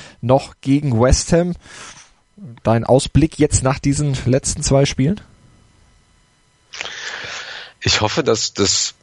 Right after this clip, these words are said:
Speaker 2: wir ein sehr, sehr gutes Spiel abliefern. Ähm, ich kann West Ham momentan nicht so gut einschätzen. Hab mir aber auch die letzten Spiele jetzt nicht mehr angeguckt. Ich weiß, dass sie auf jeden Fall einen ganz beschissenen Start hatten.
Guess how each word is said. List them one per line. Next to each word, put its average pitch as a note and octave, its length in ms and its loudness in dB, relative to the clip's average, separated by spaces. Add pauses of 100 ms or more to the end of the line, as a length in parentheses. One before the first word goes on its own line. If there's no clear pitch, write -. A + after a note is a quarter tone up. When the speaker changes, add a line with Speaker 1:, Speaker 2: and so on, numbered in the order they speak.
(280)
Speaker 2:
wir F#2 300 0
ein F2+ 140 0
sehr, F#2+ 180 2
sehr G#2+ 120 0
gutes F#2 240 -8
Spiel - 240 -2
abliefern. F#2+ 680 -4 (540)
Ähm, E2+ 720 4
ich F2+ 140 0
kann A#2 300 2
West G2 300 0
Ham F#2+ 320 2 (880)
momentan F#2 520 0
nicht C3 180 0
so - 80 -6
gut G2+ 160 0
einschätzen. C#3 600 -2 (260)
Hab A2 160 -2
mir B2+ 100 2
aber A2 140 4
auch G#2 80 4
die G#2+ 100 -4
letzten G#2 260 0
Spiele G#2 280 0
jetzt F2+ 140 2
nicht E2+ 120 -4
mehr E2+ 100 2
angeguckt. F2+ 380 -2
Ich D#2+ 100 0
weiß, F2+ 200 2
dass F#2+ 160 2
sie F#2 100 4
auf E2+ 60 0
jeden F#2 160 2
Fall F2 140 2
einen D#2+ 100 4
ganz F2 180 2
beschissenen F#2+ 460 2
Start F2+ 320 0
hatten. G2+ 240 -6